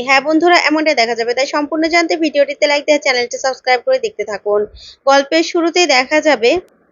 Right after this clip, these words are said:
জেঠিমার ব্যাগপত্র নিয়ে আসে পিয়াল, ফুলকি আর রোহিত। তারপরেই সবাইকে এসে ডাকতে থাকে আর বলতে থাকে, "এই তো জেঠিমার ব্যাগপত্র নিয়ে এসেছি।" তখন কাবেরী আর অরুণা খুশি হয়ে যায়। ঠিক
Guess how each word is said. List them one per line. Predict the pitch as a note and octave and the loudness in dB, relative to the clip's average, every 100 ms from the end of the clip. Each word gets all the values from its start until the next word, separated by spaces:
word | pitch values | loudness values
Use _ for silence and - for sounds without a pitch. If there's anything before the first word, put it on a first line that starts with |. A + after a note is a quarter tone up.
| - | -6
জেঠিমার | C4 F4 G4+ G#4+ G#4 | 0 2 4 4 4
ব্যাগপত্র | F4 D4+ D4+ F4 G4 | 2 0 -2 -2 2
নিয়ে | F4+ D#4+ | 2 2
আসে | E4+ F4+ C4+ | 0 0 -2
পিয়াল, | D#4 D4+ D4+ D#4 | -2 0 0 0
ফুলকি | D#4+ D4+ D4 E4+ | 0 -4 -2 0
আর | D#4+ | 0
রোহিত। | A#3+ A3+ G#3+ G3 - - | 0 0 0 -2 -6 -2
তারপরেই | B3+ C4 D4+ C4 C#4+ | -2 2 2 2 0
সবাইকে | - D4+ D4+ D#4 | -2 -2 0 0
এসে | E4 C4+ - | 0 0 0
ডাকতে | A#3 A3 - | -2 -2 -4
থাকে | A3+ A3 G#3+ G#3 | -4 -4 -2 0
আর | A3+ | 0
বলতে | A3+ A#3 | 0 -2
থাকে, | A#3 G#3 G#3+ G#3+ - - | -4 -4 -4 -4 -12 -4
"এই | - E4 | 2 4
তো | G#4 | 4
জেঠিমার | D#4+ D#4+ F4+ F4 E4 | 4 2 2 2 2
ব্যাগপত্র | D#4+ C4+ C4+ D#4+ F4+ | 2 0 -2 -2 2
নিয়ে | E4 D4 | 2 2
এসেছি।" | D4+ - B3 A3 G#3 | 0 -2 -4 -2 -2
তখন | G#3 A3 | -2 -4
কাবেরী | A3 A#3 A3+ A#3+ B3 | -2 -2 0 0 0
আর | A#3+ A3+ | 0 0
অরুণা | A3 C4+ C4 | 0 0 -2
খুশি | B3 - G3+ A3 | -4 -8 -8 -4
হয়ে | G3+ G3 | -2 0
যায়। | G3 F#3+ - - - - | 0 -2 -4 -20 -20 -2
ঠিক | F#4+ | -2